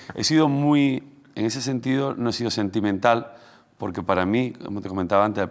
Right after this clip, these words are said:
para mí el, el caballo ha sido como una herramienta, ¿vale? Los he cuidado muchísimo, la verdad que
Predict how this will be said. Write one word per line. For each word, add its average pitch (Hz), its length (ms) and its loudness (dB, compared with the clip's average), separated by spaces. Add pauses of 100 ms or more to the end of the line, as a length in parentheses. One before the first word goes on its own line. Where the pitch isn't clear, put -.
(140)
para 92 160 -2
mí 98 100 0
el, 120 320 -2
el 117 320 -6
caballo 110 380 2
ha - 20 -8
sido 123 220 -6
como 120 140 -2
una 107 140 0
herramienta, 87 580 -4
¿vale? 90 240 -8 (880)
Los 82 200 -8
he 85 60 -4
cuidado 87 340 0
muchísimo, 110 800 -4
la 82 140 -4
verdad 80 200 -2
que 85 380 -4